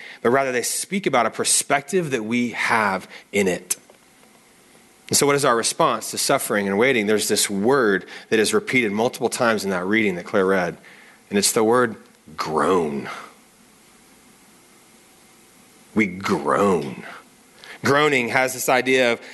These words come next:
of sighing, of crying out, of, of a low moaning sound and breathing. Ah, lament. There's groaning. What a great word to describe this. 'Cause to be honest, there's a lot to groan over.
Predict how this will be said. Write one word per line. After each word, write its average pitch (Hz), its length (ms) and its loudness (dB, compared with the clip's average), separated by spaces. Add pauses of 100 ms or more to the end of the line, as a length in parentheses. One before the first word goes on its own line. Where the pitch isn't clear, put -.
(140)
of 123 280 2
sighing, 123 720 2
of 107 120 -2
crying 131 440 2
out, 123 360 4
of, 110 140 -4 (280)
of 113 260 0
a 110 240 2 (120)
low 123 420 2
moaning 127 440 0
sound 120 440 2
and 98 180 -2
breathing. 117 560 0
Ah, - 840 -4 (800)
lament. 107 680 0 (1700)
There's - 120 -8
groaning. 98 840 -2 (800)
What 202 100 6
a 214 40 4
great 170 300 0
word 175 140 4
to 160 60 -2
describe 139 560 0
this. - 480 -8 (800)
'Cause 170 140 0
to 165 60 2
be 165 60 4
honest, 214 320 2
there's 180 140 0
a 135 100 -2
lot 131 380 0
to 156 100 -2
groan 120 320 2
over. 82 340 -8